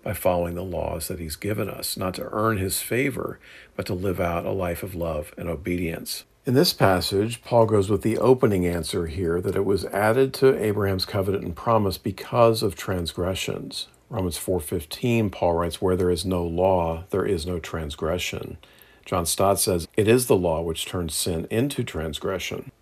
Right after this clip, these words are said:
Transgression means to cross a boundary, and that's been laid down by the law.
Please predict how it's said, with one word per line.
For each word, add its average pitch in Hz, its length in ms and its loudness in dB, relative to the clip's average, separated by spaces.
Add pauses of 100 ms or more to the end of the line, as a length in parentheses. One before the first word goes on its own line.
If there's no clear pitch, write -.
(100)
Transgression 95 760 2
means 107 380 4
to 123 100 0
cross 87 460 0
a 95 60 2
boundary, 92 600 0
and 87 80 -4
that's 90 180 -4
been 92 200 0
laid 85 220 0
down 87 240 -4
by 95 260 4
the 110 100 0
law. 85 420 -4